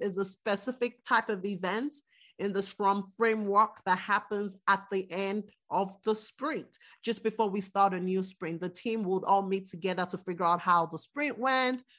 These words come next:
what did we do very well, where are the areas of improvement, and what can we do to improve our process, our communication, you know, the tools we're using, all that kind of stuff. So this is a meeting that happens to agile teams,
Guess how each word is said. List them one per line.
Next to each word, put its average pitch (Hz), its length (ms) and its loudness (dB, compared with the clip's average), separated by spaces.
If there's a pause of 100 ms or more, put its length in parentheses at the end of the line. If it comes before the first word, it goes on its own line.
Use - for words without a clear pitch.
(180)
what 196 180 0
did 175 160 -4
we 190 120 -2
do 185 180 -2
very 180 380 0
well, 170 420 4
where 180 220 0
are 185 80 2
the 185 160 -8
areas 180 260 -2
of 160 140 -6
improvement, 294 800 -4 (320)
and 214 160 -2
what 233 160 2
can 233 120 -4
we 214 120 -2
do 202 200 -4
to 185 460 -4
improve 185 380 -2
our 156 180 2
process, 269 880 0
our 160 140 0
communication, 208 920 -2 (360)
you 185 140 -2
know, 170 240 2
the 160 140 -6
tools 214 380 -2
we're 190 100 2
using, 180 400 -2
all 170 180 -8
that 170 180 -4
kind 160 140 -4
of 156 80 -8
stuff. - 260 -4
So 185 100 -4
this 220 260 0
is 294 280 -2 (580)
a 190 300 6 (180)
meeting 226 640 0
that 190 140 4
happens 202 520 0
to 190 300 -8 (240)
agile 202 400 -2
teams, 247 540 -6